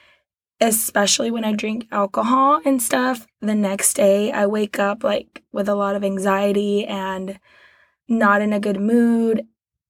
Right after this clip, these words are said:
And my body is just not reacting to things the same way it did in my early twenties, which I'm not surprised about.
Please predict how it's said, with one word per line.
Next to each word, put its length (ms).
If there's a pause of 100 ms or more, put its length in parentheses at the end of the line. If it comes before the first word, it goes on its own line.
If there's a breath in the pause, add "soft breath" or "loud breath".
(420)
And 360
my 120
body 300
is 140
just 260
not 380
reacting 680
to 400
things 380
the 100
same 320
way 220
it 160
did 180
in 140
my 160
early 260
twenties, 680
which 240
I'm 160
not 260
surprised 600
about. 440